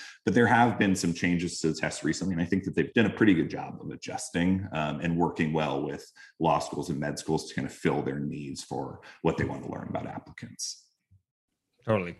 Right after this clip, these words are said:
Speaker 2: That makes a lot of sense. And, uh, I know we're coming up in time, so I had two other questions for you. The first is, um, you know, given that our audience is composed of primarily young career or early career healthcare professionals,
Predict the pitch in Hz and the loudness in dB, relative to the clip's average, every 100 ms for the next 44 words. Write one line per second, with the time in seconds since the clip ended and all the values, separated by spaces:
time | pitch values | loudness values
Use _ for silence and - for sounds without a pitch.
0 | - 117 101 98 101 95 90 - 92 92 | -10 -6 -4 -4 -2 -2 -2 -4 -4 -4
1 | - 95 92 - - - 110 113 131 143 | -2 -2 -4 -10 -20 -4 0 4 6 8
2 | 147 151 135 113 104 - 123 117 110 104 | 8 6 4 4 0 2 4 4 4 2
3 | 101 - 156 156 123 - 113 - 104 92 | 0 0 2 2 0 0 -2 -2 -4 -4
4 | - 92 90 90 87 - - - 110 - | -4 -2 0 0 -4 -12 -20 -4 -2 4
5 | 165 165 131 120 101 107 98 92 90 - | 6 6 4 4 4 4 4 2 -4 -4
6 | 110 95 101 120 123 107 104 - _ _ | -2 0 2 4 6 6 4 -4 _ _
7 | - 110 - 104 113 107 101 98 92 95 | -10 -8 -2 4 8 8 6 2 0 -4
8 | - 98 104 98 92 92 - - - 101 | -4 -2 0 -2 -2 -6 -8 -16 -6 -2
9 | 101 95 92 92 92 98 - 92 95 95 | 0 0 0 0 0 0 -2 -2 0 2
10 | 90 87 104 95 92 98 92 87 98 92 | 0 -2 -2 -2 -2 -2 -2 0 -2 -4
11 | - 95 - - 107 - 95 90 87 | -4 -6 -6 -4 -4 -2 -4 -4 -6